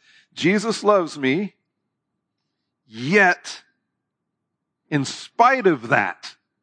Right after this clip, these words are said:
he brings me suffering. You see what I'm saying? Or, Jesus loves me,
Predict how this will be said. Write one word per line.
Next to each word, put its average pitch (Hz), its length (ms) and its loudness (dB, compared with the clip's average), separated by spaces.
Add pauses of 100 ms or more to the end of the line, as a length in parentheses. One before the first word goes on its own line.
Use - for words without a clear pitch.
he 147 220 2
brings 131 400 2
me 120 100 2
suffering. 92 480 -6 (1900)
You - 100 -20
see 156 200 0
what 165 100 2
I'm 156 80 -6
saying? 190 320 -6 (580)
Or, 196 440 4 (460)
Jesus 180 520 2
loves 160 380 2
me, 120 340 -4